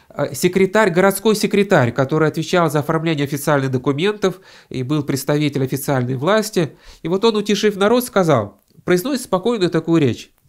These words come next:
"Мужи эфесские, какой человек не знает, что го-, город Эфес есть служитель великой богини Артемиды и Диопета?" Ну, Артемида, понятно,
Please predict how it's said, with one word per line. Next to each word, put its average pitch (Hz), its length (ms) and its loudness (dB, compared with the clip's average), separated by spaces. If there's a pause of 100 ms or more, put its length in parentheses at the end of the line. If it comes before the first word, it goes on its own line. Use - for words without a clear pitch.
(540)
"Мужи 214 480 0
эфесские, 190 760 -2 (400)
какой 254 360 0
человек 226 500 0
не 185 100 -2
знает, 247 420 -2
что 190 460 0
го-, 165 300 -4
город 185 480 2
Эфес 262 480 -2
есть 214 440 -4
служитель 214 760 -2
великой 202 420 0
богини 175 680 -2 (240)
Артемиды 202 880 -2 (220)
и 233 460 0
Диопета?" 180 760 0 (320)
Ну, 220 140 -4
Артемида, 175 460 -2
понятно, 214 520 -2